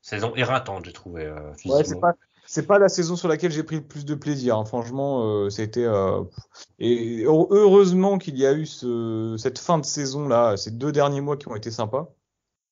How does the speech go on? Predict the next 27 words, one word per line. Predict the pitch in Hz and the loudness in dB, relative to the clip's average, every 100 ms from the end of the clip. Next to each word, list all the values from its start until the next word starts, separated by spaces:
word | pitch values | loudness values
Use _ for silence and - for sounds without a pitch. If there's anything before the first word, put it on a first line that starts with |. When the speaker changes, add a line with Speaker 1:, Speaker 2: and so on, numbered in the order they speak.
| _ _ - _ _ _ _ _ | _ _ -20 _ _ _ _ _
Speaker 2:
parce | 120 117 | -8 -8
que | - 120 117 | -10 -8 -8
sinon, | - 120 151 147 | -8 -8 -6 -6
ça | 117 | -2
avait | 113 | -2
une | 113 117 | 0 0
bonne | 139 147 | -2 -2
gueule | 147 143 | -4 -4
de | 127 | -4
saison | 127 120 | -2 -2
galère. | 120 107 95 98 - _ _ _ _ _ _ _ _ _ - | 0 2 2 -2 -10 _ _ _ _ _ _ _ _ _ -14
Speaker 1:
Et | |
fait, | 87 87 | -10 -6
bon, | 80 80 | -2 -2
d'ailleurs, | 82 92 | 0 0
on, | 82 76 | -2 -6
on | 76 80 | -8 -6
en | 82 | -6
parlait, | 80 85 87 87 | 0 0 2 0
euh, | 78 73 71 | -2 -6 -12
dans | 71 76 | -14 -14
les | 147 | -14
podcasts | - - 82 - | -14 -12 -14 -12
précédents, | - 101 117 101 | -12 -6 -4 -4
mais | |
ça | 90 87 | -6 -8
avait, | 76 78 76 | -8 -10 -12